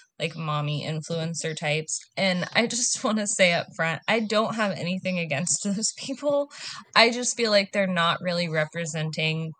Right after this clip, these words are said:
the way things are for most moms trying to run businesses. Like, I really do remember, and of course this was, like,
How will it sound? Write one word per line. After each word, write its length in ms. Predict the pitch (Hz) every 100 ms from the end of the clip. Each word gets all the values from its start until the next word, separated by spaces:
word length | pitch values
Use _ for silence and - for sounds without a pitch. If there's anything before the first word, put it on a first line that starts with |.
| _
the 100 | 175
way 320 | 156 151 147
things 380 | 160 165 160 156 -
are 440 | 147 151 147 156 - -
for 260 | 165 143
most 840 | 143 147 147 151 101 151 - - - 175
moms 540 | 156 127 151 180 -
trying 280 | - 143 143
to 80 | 139
run 220 | 139 143
businesses. 680 | - - - 147 - - 147
Like, 280 | - - - - - - - -
I 120 | 202
really 400 | 202 202 226 233
do 180 | 202 185
remember, 580 | 180 160 151 147 139 -
and 140 | 170
of 60 | 160
course 200 | 175 170
this 180 | 175 160
was, 120 | 156
like, 120 | 147